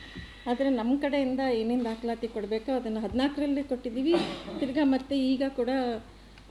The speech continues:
ತಿರ್ಗಾ ಕೊಡೋ ಅವಶ್ಯಕತೆ ಇಲ್ಲ ಅಂತ ಹೇಳಿದ್ರು, ಆದರೂ ಕೊಟ್ಟಿದ್ದೀನಿ. ತಿರ್ಗಾ ಮೊನ್ನೆ ಲೆಟ್ರ್ ಬರ್ದಾಗಲೂ ಕೂಡ ಕೊಟ್ಟಿದ್ದೀನಿ. ಆಮೇಲೆ ಮತ್ತೆ ಅವ್ರಿಗೆ ಏನು ಗೊತ್ತಿಲ್ಲ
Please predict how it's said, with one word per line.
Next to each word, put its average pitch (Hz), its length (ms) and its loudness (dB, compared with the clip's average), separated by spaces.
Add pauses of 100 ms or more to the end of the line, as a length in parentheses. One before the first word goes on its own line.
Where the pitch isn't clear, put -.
(120)
ತಿರ್ಗಾ 262 180 2
ಕೊಡೋ 269 260 2
ಅವಶ್ಯಕತೆ 277 680 4
ಇಲ್ಲ 269 240 2
ಅಂತ 277 220 2
ಹೇಳಿದ್ರು, 269 420 2
ಆದರೂ 233 260 0
ಕೊಟ್ಟಿದ್ದೀನಿ. 233 460 0
ತಿರ್ಗಾ 220 300 -4
ಮೊನ್ನೆ 226 340 0
ಲೆಟ್ರ್ 220 320 -4
ಬರ್ದಾಗಲೂ 208 420 -6
ಕೂಡ 214 200 -6
ಕೊಟ್ಟಿದ್ದೀನಿ. 185 480 -4 (680)
ಆಮೇಲೆ 254 180 2
ಮತ್ತೆ 262 280 0
ಅವ್ರಿಗೆ 233 420 2
ಏನು 262 260 4
ಗೊತ್ತಿಲ್ಲ 320 420 2